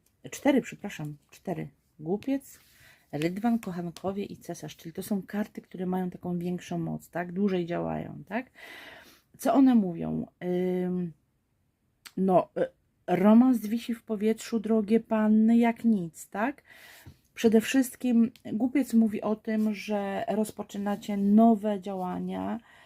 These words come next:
mm, i nowe znajomości. Karta Rydwan mówi, że spotykacie na swojej drodze osobę, z którą się świetnie dogadujecie, tak? Możecie pojechać w podróż, y, ale niekoniecznie. Możecie po prostu być na miejscu i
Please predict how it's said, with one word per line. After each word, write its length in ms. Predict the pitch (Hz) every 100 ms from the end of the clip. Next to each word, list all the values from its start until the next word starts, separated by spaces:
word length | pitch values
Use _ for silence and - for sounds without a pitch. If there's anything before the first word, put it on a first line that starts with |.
| - _ _ -
mm, 400 | 196 196 - 208 -
i 80 | 233
nowe 300 | 233 226 214
znajomości. 880 | 196 185 180 170 160 - - - - _
Karta 420 | - 220 247 240 208
Rydwan 400 | 196 180 190 185
mówi, 360 | 185 175 202
że 260 | 202 190 190
spotykacie 580 | - - 185 202 208 208
na 120 | 208
swojej 360 | - 202 202
drodze 360 | 185 190 185 127
osobę, 520 | 185 - 185 190 208
z 100 | 208
którą 340 | _ 190 190 185
się 140 | 185
świetnie 580 | - - - 233 - 202
dogadujecie, 840 | 190 185 185 190 185 180 - 196
tak? 320 | - 190 - _ - - - -
Możecie 540 | 202 214 220 208 -
pojechać 440 | 185 175 175 - -
w 40 |
podróż, 580 | - 185 180 185 196 -
y, 40 | - 185 185 180
ale 220 | - 254 359
niekoniecznie. 680 | 381 349 285 180 - 185
Możecie 400 | 185 196 233 -
po 120 | 226 226
prostu 600 | 233 233 - 233 226 214
być 260 | 214 -
na 120 | 220
miejscu 580 | 214 226 233 - - 226
i 280 | - 208 196